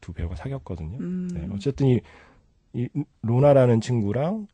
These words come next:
Speaker 1: 이제 처음으로 약간 친구 비슷하게 말을 섞게 되고,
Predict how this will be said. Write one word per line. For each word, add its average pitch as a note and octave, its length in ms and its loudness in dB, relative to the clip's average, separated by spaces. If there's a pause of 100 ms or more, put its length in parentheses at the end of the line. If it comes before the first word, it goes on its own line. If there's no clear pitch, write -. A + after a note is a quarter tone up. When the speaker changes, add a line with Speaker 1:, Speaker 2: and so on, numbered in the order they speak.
(120)
Speaker 1:
이제 - 140 -16
처음으로 B2 600 0
약간 G2 260 -6
친구 C#3 580 2
비슷하게 F#2 400 -6
말을 D#2+ 280 -2
섞게 - 300 -6
되고, C3+ 480 -6